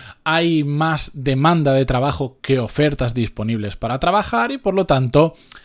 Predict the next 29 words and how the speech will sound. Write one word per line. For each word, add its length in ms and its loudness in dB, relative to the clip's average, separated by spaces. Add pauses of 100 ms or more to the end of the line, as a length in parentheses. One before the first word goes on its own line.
(240)
digamos 480 -2
que 100 -2
se 160 0
hace 340 -2
más 360 2
selección, 640 0
tienen 240 -2
que 320 -2
elegir 420 -2
más 320 -2
entre 300 -6
todo 280 -6
lo 160 -4
que 160 -2
hay. 160 2 (260)
Y 80 -2
claro, 280 4
las 220 -2
empresas, 640 -4 (340)
mm, 220 -12 (260)
ante 360 0
tal 300 -2
cantidad 300 -2
de 60 0
gente 300 -4
que 60 -8
quiere 200 -2
trabajar, 520 4
pues 240 -4